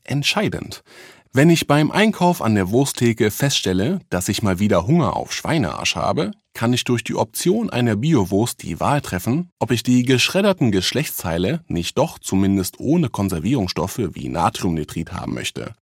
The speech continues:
das für Menschen bereits ab einer Menge von nur einem halben Gramm akut giftig ist. Nehmen unsere Geschmacksnerven den Unterschied auf zwischen einer Wurst mit oder ohne Zusatzstoffe? Nein.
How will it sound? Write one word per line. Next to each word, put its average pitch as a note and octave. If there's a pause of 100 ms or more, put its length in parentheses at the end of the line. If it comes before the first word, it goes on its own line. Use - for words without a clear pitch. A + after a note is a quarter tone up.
das D#2+
für -
Menschen A2
bereits F2
ab -
einer G#2+
Menge G#2
von F2+
nur E2+
einem D#2+
halben C#3
Gramm F#2+ (100)
akut -
giftig A#2+
ist. - (1160)
Nehmen D#3+
unsere A2+
Geschmacksnerven A#2+
den E2
Unterschied G#2
auf F#3+ (140)
zwischen -
einer E2+
Wurst A#2
mit A2
oder F2
ohne C3+
Zusatzstoffe? B2 (540)
Nein. F3